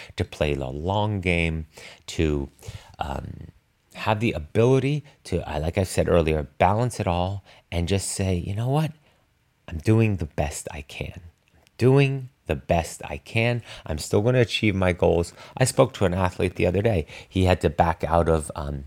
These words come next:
New Zealand and a six-day stage race ri-, there, the one I was thinking of doing. I mean, the guy just had a baby and a variety of other factors,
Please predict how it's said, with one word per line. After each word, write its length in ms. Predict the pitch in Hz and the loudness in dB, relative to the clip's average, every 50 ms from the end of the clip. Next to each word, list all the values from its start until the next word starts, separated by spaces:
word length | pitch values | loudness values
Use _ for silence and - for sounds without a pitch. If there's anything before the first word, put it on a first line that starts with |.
| - | -6
New 180 | 87 85 85 82 | -2 -2 0 0
Zealand 480 | 76 - - 82 80 78 78 78 78 | -2 -2 0 0 0 0 0 0 0
and 160 | 73 69 78 76 | -2 -2 -4 -4
a 60 | 78 | -6
six-day 480 | - - 92 90 - - - 82 78 | -6 -6 -6 -6 -6 -8 -6 -6 -6
stage 360 | 76 - - - 78 78 73 - | -6 -6 -6 -6 -6 -6 -6 -6
race 280 | 78 73 73 - - | -8 -8 -8 -8 -6
ri-, 140 | 80 76 - - - | -8 -8 -8 -8 -6
there, 400 | 85 78 73 71 78 98 104 - - - - _ | -4 -2 -2 0 0 -2 -2 -4 -12 -20 -14 _
the 80 | - 78 | -4 -2
one 200 | 80 82 80 78 | 0 0 0 0
I 140 | 73 78 78 | 0 0 0
was 180 | 80 76 - | 0 0 -2
thinking 400 | - - 76 73 - - 76 76 | -6 -8 -8 -8 -8 -8 -6 -6
of 160 | 76 73 73 - | -6 -6 -8 -6
doing. 380 | - 78 71 71 78 95 104 - _ _ - - - - - - - - - - - | -6 -4 -4 -2 -4 -4 -6 -10 _ _ -20 -20 -20 -20 -20 -20 -20 -20 -20 -14 -8
I 60 | - | -4
mean, 160 | 123 135 131 | -2 -2 0
the 80 | 120 117 | 0 0
guy 180 | - 143 135 | 0 0 0
just 200 | 139 - 127 - | 0 -2 -4 -4
had 160 | - 101 104 107 | -4 -2 -2 -2
a 40 | |
baby 560 | 95 - 87 78 80 82 76 80 78 80 78 - - - - - - - - | -2 -2 -2 -2 -2 -2 -2 -2 -4 -4 -6 -10 -14 -20 -20 -20 -20 -14 -6
and 480 | - 95 92 90 90 87 85 85 85 - - - - - - - - | -2 0 2 2 2 2 0 0 -2 -4 -8 -14 -20 -20 -14 -8 -4
a 80 | - | -2
variety 440 | 90 92 92 95 92 98 110 104 107 | 0 2 4 4 4 4 4 4 4
of 100 | 101 - | 2 2
other 240 | - 95 90 95 92 | 2 0 2 2 2
factors, 800 | 87 - - 82 80 80 80 - - 85 80 80 82 80 - - | 2 0 -4 -6 -6 -6 -6 -4 -2 0 0 0 0 -2 -4 -8